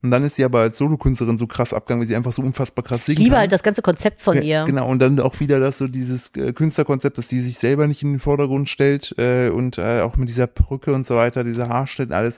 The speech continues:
Speaker 2: Ja,
Speaker 1: Also ich
Speaker 2: das war
Speaker 1: liebe,
Speaker 2: doch
Speaker 1: ich liebe es einfach, wenn so, so künstlerische Auf-, Auftritte einfach so rund, rund so eine Geschichte erzählen.
Speaker 2: Ja, auf jeden Fall. Ich finde, die hat ein super geiles Konzept auch insgesamt so.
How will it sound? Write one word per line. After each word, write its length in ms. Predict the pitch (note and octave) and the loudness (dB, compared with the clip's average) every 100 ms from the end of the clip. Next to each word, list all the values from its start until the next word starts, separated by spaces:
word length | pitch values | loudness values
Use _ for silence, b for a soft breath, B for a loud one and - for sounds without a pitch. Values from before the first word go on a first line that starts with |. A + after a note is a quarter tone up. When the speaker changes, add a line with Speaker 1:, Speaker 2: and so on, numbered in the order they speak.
| - | -4
Speaker 2:
Ja, 180 | G#3 A3 | 2 4
Speaker 1:
Also 140 | B3 | 4
ich 40 | C4 | 2
Speaker 2:
das 140 | - | 2
war 100 | - | 4
Speaker 1:
liebe, 120 | D3+ | 4
Speaker 2:
doch 40 | B2 - | 0 -8
Speaker 1:
ich 140 | - | -2
liebe 160 | C#3+ C#3+ | 2 2
es 100 | G#2+ | 2
einfach, 280 | B2+ B2+ | 0 2
wenn 160 | A#2+ B2 | 0 2
so, 260 | A#2 A#2 A2+ | 2 2 0
so 140 | A#2 | -2
künstlerische 640 | - C#3+ - A#2+ A2+ - | 0 0 2 0 2 0
Auf-, 400 | A2+ B2 - - | 0 -2 -10 -16
Auftritte 720 | - B2+ C3 - - A#2+ B2 G#2 | -2 0 0 -4 -6 0 2 4
einfach 220 | A#2 B2 | 2 0
so 160 | A#2+ A#2 | 0 0
rund, 400 | B2 C3 - A#2+ | 2 2 0 -8
rund 340 | B2+ A#2+ C3+ C3 | -6 0 0 4
so 80 | A#2+ | 4
eine 140 | A#2 | 4
Geschichte 340 | A2+ B2 - | 2 -2 -2
erzählen. 440 | F#2 - A2 - - _ - | -4 -2 -2 -2 -6 _ -6
Speaker 2:
Ja, 240 | E3+ D3+ _ - | -4 -4 _ -8
auf 160 | F3+ | -6
jeden 160 | F#3+ F3+ | -2 -2
Fall. 160 | - F3 | -2 -2
Ich 100 | - | -2
finde, 160 | F#3 | -2
die 40 | F3 | -2
hat 140 | F3 | -2
ein 100 | F3 | -4
super 440 | D#3+ D#3+ G3 G3+ F#3+ | -4 -2 -2 0 2
geiles 320 | E3+ E3+ - | 4 2 0
Konzept 400 | F3 E3+ F#3 - | -2 0 -2 -2
auch 160 | D#3 - | -6 -8
insgesamt 720 | - F#3 - D#3 D#3+ E3 E3 | -4 -2 -2 0 0 0 -2
so. 240 | D#3+ D#3+ | -4 -4